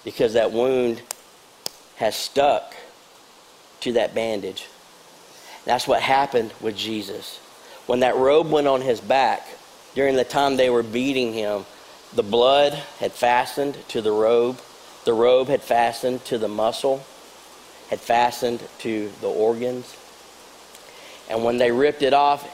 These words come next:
it was deliberate and it was on purpose, and they intended for it to cause Jesus an excruciating level of pain. And they ripped it off with everything that it was holding on to.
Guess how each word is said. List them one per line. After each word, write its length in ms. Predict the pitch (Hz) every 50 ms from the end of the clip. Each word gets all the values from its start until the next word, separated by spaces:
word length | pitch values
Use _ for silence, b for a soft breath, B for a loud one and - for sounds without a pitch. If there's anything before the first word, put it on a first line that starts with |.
| - -
it 60 | 131
was 200 | 135 123 123 110
deliberate 680 | 104 110 110 113 107 107 113 123 135 139 151 160 156 - - - B B B B -
and 140 | 113 110 110
it 100 | 101 98
was 140 | 107 101
on 160 | 110 101 101 104
purpose, 640 | - - - 143 139 139 - - 139 131 - - B B B B
and 180 | 104 110 110 107
they 200 | 110 110 107 101
intended 520 | 98 95 - - 131 127 131 135 135 131
for 300 | - - 127 127 127 127
it 80 | - -
to 80 | 110
cause 340 | - - 127 110 110 107 98
Jesus 480 | 98 101 107 113 117 113 113 123 120 -
an 100 | 113 107
excruciating 1000 | 107 - - - - - 135 135 147 143 135 - 143 135 127 127 120 123 120 120
level 320 | 113 113 113 104 110 117
of 120 | 110 107 -
pain. 360 | - 120 110 107 104 98 98 92 - B B B B B B -
And 120 | 110 110
they 140 | 110 107 104
ripped 380 | 98 101 117 131 131 - - 147
it 120 | 139 127
off 280 | 123 120 110 98 - 98
with 200 | 110 - - -
everything 540 | 120 120 113 120 117 - - 123 117 113
that 100 | 107 107
it 100 | 104 98
was 120 | 104 107 -
holding 320 | - 107 101 101 101 101
on 200 | 98 92 95 95
to. 160 | - - 90